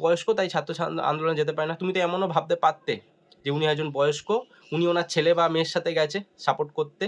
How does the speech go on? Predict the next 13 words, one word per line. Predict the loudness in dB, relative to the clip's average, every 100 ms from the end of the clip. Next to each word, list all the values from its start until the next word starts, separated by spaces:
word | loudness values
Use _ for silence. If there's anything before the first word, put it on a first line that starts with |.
| -8 _ _ -10
যে | -6
ছেলেকে | 0 0 0 0
বা | 0
মেয়েকে | 0 -4 -4
আমি | -2
একা | -2 0
ছাড়বো | -2 -2
না, | -2 -2 -4 -16 -8
আমি | -4 0
বাবা, | 2 4 4 2 -4
আমি | -2 -2
একা, | 0 -2
আমি, | -2